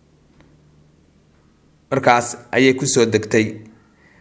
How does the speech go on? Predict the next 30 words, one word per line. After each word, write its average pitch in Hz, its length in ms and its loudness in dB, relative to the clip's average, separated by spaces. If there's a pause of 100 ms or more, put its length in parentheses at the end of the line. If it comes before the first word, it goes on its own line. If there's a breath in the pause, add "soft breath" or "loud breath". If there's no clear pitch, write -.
Riwaayatul 135 560 2
Bukhaarina 120 560 2
sidaas 123 400 0
ayayba 113 400 2
carabka 117 400 -2
ku 123 80 -4
dhufanaysaa, 107 720 -2
ayuu 113 140 2 (100)
yidhi. 101 120 -6 (1300 soft breath)
Mar 156 160 2
hadday 165 240 4
sidaas 156 320 4
tahay, 127 240 2
"Aquulu, 135 480 4
waxaan 143 200 0
leeyahay," 135 280 4
buu 110 160 0
yidhi, 101 160 -6 (720 soft breath)
"fa - 240 -6
haadaa, 151 320 4
arrintaas," 131 720 0
oo 117 80 -4
markuu 131 320 0
soo 151 240 4
dhaadhacayay, 120 640 2 (760 soft breath)
oo 123 120 2
muddadii 143 400 4
ay 135 80 2
u 156 80 4
dhammaatay, 120 580 2